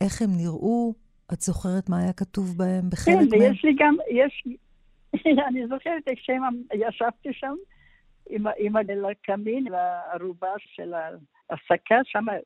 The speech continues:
Speaker 2: היה מותר להסיק, רק את הבלוק ילדים מותר היה להסיק. כל ה-, הבלוקים האחרים היו קר, קור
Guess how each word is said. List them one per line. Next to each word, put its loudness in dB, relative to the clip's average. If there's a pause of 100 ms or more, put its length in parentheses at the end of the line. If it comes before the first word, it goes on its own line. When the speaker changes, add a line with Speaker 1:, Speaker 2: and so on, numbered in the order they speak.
(140)
Speaker 2:
היה -2
מותר -6
להסיק, -8
רק -2
את -8
הבלוק -4
ילדים -4
מותר -6
היה -2
להסיק. -8 (340)
כל -6
ה-, -6
הבלוקים -4
האחרים -8
היו -2 (260)
קר, -2 (280)
קור -2